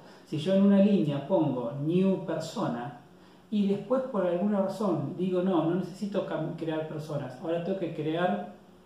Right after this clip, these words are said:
otra cosa", tengo que ir a todas las líneas donde apareció ese new persona y cambiarlo. Y eso es algo que no nos gusta y queremos evitar. Entonces aparecen formas de flexibilizar,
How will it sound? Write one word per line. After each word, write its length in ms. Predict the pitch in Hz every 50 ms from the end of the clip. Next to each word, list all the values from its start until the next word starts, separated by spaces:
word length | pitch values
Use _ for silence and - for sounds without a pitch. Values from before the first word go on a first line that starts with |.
| -
otra 380 | - 226 220 - 139 - - -
cosa", 520 | - 143 - - - 147 151 - - - - - - - - - - - -
tengo 380 | - 147 170 185 190 196 196 196
que 120 | 196 185
ir 320 | 190 196 190 156 139 123 -
a 140 | - - - - -
todas 340 | 214 208 214 220 220 220 208
las 180 | 208 202 185 180
líneas 380 | 196 202 202 196 196 190 170
donde 160 | 175 170 170
apareció 560 | 170 165 170 170 175 165 - 202 190 170 147 143
ese 240 | 143 - 147 139
new 160 | 151 170 190 -
persona 580 | - - 185 196 - - 208 190 175 185 202 - - - - - - -
y 80 | 240 220
cambiarlo. 480 | - 220 190 151 139 - - - - - - - - - - - - -
Y 80 | 269
eso 180 | 262 - 240 220
es 80 | 190
algo 220 | 190 190 190 175 -
que 100 | 160 143
no 80 | 143
nos 140 | 143 139 127 127
gusta 280 | 123 - - - - - - - - - - - - - - - - -
y 60 | 208
queremos 400 | - 180 151 143 143 139 139 -
evitar. 320 | - 117 - - - - - - - - - - - - - - - - - _ - - _ _ _ - -
Entonces 420 | 226 214 247 254 - - 208 -
aparecen 600 | 202 202 196 190 196 196 - - 180 185 196 - - - - - - - - - -
formas 800 | - - - - 330 - - 147 135 127 127 127 127 127 - - - - -
de 120 | - 170 165
flexibilizar, 1300 | - - 214 220 220 214 - - 233 214 202 202 185 180 170 - - 247 240 175 143 135 - - -